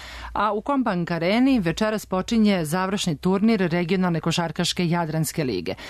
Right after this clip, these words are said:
U prvom polufinalnom meču od dvadeset sati sastaju se Crvena zvezda i Cibona. Sutra je na programu drugo polufinale Partizan Cedevita.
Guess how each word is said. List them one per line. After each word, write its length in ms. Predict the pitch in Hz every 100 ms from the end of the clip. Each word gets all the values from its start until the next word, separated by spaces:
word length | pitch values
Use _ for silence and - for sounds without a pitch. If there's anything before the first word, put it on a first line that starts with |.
| - -
U 80 | 202
prvom 280 | 269 254
polufinalnom 640 | 202 220 190 208 214 190 151
meču 500 | 151 180 - 247 240 -
od 120 | 165
dvadeset 440 | 147 160 196 - -
sati 220 | 185 202
sastaju 400 | - 160 - 196
se 140 | 180
Crvena 360 | 147 180 180 170
zvezda 340 | 139 151 147
i 60 | 160
Cibona. 500 | - 170 170 143 123 -
Sutra 560 | 190 - 208 196 180 151
je 260 | - 156 151
na 100 | 160
programu 420 | - 190 202 165
drugo 300 | 143 175 160
polufinale 680 | 131 151 143 165 147 180 214
Partizan 460 | 170 147 165 156 165
Cedevita. 500 | 170 147 127 -